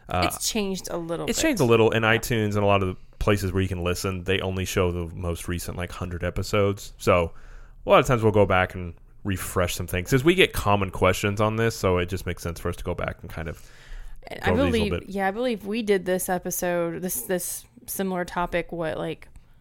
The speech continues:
Speaker 2: two, was it two years ago? Or no, was it a year ago? When
Speaker 1: Well,
Speaker 2: did we
Speaker 1: considering
Speaker 2: start?
Speaker 1: the show is just a year old,
Speaker 2: <laughs> I can't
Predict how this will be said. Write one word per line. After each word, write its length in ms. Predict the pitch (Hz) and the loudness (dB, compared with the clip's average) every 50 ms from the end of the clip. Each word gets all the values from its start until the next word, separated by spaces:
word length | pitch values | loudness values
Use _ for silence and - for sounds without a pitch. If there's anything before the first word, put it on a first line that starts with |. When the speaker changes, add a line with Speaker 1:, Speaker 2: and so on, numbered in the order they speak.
| - - - - _ _ - - | -20 -20 -20 -20 _ _ -20 -20
Speaker 2:
two, 540 | - - - - 196 196 208 226 240 247 - - _ _ _ | -18 -14 -8 -6 -4 -4 -4 -4 -6 -8 -10 -14 _ _ _
was 100 | - 180 | -16 -14
it 80 | 180 - | -14 -14
two 140 | - - 247 | -12 -10 -10
years 260 | 277 294 311 320 - | -8 -8 -8 -10 -10
ago? 360 | 339 - 349 349 359 359 339 - - - | -10 -10 -8 -8 -8 -10 -12 -14 -10 -6
Or 80 | 220 | -2
no, 120 | 208 208 196 | 0 0 2
was 200 | 185 185 175 170 | 0 -2 -2 -4
it 40 | |
a 20 | - | -4
year 200 | 170 175 170 165 | -4 -2 -2 -2
ago? 320 | 165 170 67 58 55 - - - - _ _ _ _ - | -2 -2 -4 -6 -6 -8 -12 -14 -20 _ _ _ _ -6
When 120 | 214 254 98 | -2 0 0
Speaker 1:
Well, 80 | 415 | 0
Speaker 2:
did 80 | 415 - | 2 0
we 40 | 101 | 0
Speaker 1:
considering 360 | - - 143 - - 107 104 | 4 6 6 8 8 8 6
Speaker 2:
start? 100 | 104 - | 6 4
Speaker 1:
the 80 | 92 | 2
show 340 | - - - 113 104 101 95 87 | 0 4 6 8 8 8 8 6
is 200 | 85 90 - - | 4 0 -4 -6
just 340 | - - 147 139 113 - | 0 4 4 4 4 2
a 60 | - 92 | 0 -2
year 260 | 87 92 90 87 92 | 0 2 4 6 8
old, 380 | 120 107 87 85 87 85 85 - | 8 8 8 6 4 0 -2 -2
Speaker 2:
<laughs> 60 | - | -2
I 60 | 320 285 | -2 -2
can't 180 | - 262 - | -2 0 2